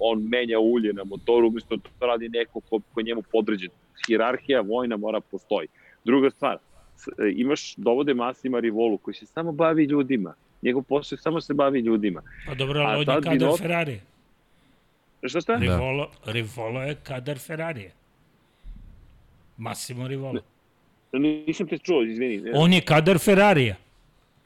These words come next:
Speaker 1: Tako je, on je došao iz Ferrari, on je, on je, on je jedan od glavnih ljudi Ferrarijeve akademije.
Speaker 2: Ferrariju
Speaker 1: On
Speaker 2: nedostaje tehnokrata.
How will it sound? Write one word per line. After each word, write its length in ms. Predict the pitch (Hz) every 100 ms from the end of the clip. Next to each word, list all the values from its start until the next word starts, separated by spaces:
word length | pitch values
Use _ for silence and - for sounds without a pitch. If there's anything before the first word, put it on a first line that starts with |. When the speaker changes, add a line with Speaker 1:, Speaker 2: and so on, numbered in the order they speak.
| _ -
Speaker 1:
Tako 300 | 123 - 202
je, 80 |
on 120 | 160 165
je 80 | 151
došao 240 | 160 190
iz 120 | 156
Ferrari, 300 | 185 196 185
on 140 | 135 143
je, 60 |
on 200 | 147 151
je, 180 | 143 156
on 60 | 165
je 140 | 151
jedan 120 | 156
od 80 | 165
glavnih 320 | 147 156 175
ljudi 220 | 165 165 170
Ferrarijeve 500 | 165 180 180 175 175
akademije. 500 | - 160 180 185 170
Speaker 2:
Ferrariju 540 | 143 143 185 220 208
Speaker 1:
On 60 | 170
Speaker 2:
nedostaje 720 | 151 131 151 160 - 226 185
tehnokrata. 1000 | - 170 147 - 143 151 - 170 - -